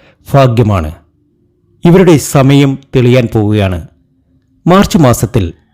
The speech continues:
വൃശ്ചിക രാശിക്കാർക്ക് ഗ്രഹങ്ങളുടെ രാശിമാറ്റം മൂലം ഒരുപാട് ഒരുപാട് രാജയോഗങ്ങൾ വന്നു ചേരും. നിങ്ങളുടെ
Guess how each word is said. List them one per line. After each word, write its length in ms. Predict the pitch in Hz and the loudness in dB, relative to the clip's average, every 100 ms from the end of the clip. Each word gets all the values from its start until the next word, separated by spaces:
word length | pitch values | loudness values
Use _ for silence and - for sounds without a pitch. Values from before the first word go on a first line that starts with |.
| _ | _
വൃശ്ചിക 380 | 147 160 - 175 160 | -4 -4 -2 0 2
രാശിക്കാർക്ക് 580 | 117 - - 135 - 165 175 _ _ _ - | 2 -2 -2 -2 0 -4 -6 _ _ _ -2
ഗ്രഹങ്ങളുടെ 520 | 143 160 170 151 131 117 | 2 4 4 4 2 2
രാശിമാറ്റം 560 | 117 - 123 135 143 139 | 0 0 0 0 0 0
മൂലം 220 | 143 165 165 _ _ _ _ | 2 0 -2 _ _ _ _
ഒരുപാട് 460 | 170 180 185 185 160 | 0 2 2 2 2
ഒരുപാട് 320 | 135 127 131 127 120 | 2 2 2 2 0
രാജയോഗങ്ങൾ 920 | 123 131 131 143 117 113 107 113 113 104 - | 2 0 0 0 2 0 0 0 -2 -4 -4
വന്നു 160 | 113 98 - | -4 -2 -2
ചേരും. 240 | 92 82 98 _ _ _ _ - | -4 -4 -12 _ _ _ _ -2
നിങ്ങളുടെ 440 | 127 135 127 123 | 2 2 2 2